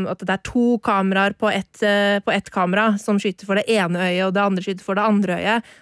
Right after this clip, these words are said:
og så sammen settes det sammen til et bilde. Og så har det liksom, og vi ble jo, vi syntes jo det var veldig flott og bra da, eh, og så har det gått tretten år, hvor vi har ventet på teknologien. Eh,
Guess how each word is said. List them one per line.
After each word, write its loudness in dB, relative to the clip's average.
og 0
så 0
sammen 2
settes -4
det 0
sammen -2
til -2
et -2
bilde. 0
Og 4
så 2
har 2
det -2
liksom, 0
og 4
vi 4
ble 2
jo, 4
vi 0
syntes 2
jo 0
det 2
var 2
veldig 0
flott -4
og 2
bra 2
da, 2
eh, 2
og -2
så 0
har 4
det -2
gått -8
tretten -2
år, 2
hvor 2
vi 4
har 2
ventet 2
på 0
teknologien. 2
Eh, 2